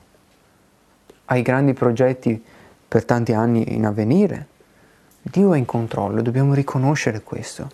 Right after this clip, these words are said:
Solo se piace al Signore, solo se saremo in vita,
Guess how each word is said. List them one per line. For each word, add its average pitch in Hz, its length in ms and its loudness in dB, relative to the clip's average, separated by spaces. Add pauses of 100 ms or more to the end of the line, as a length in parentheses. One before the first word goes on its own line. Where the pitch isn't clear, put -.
(1500)
Solo 208 360 2
se 147 180 0
piace 156 380 -2
al 143 80 2
Signore, 135 680 -2 (540)
solo 190 380 2
se - 160 0
saremo 151 420 2
in 123 160 2
vita, 156 500 0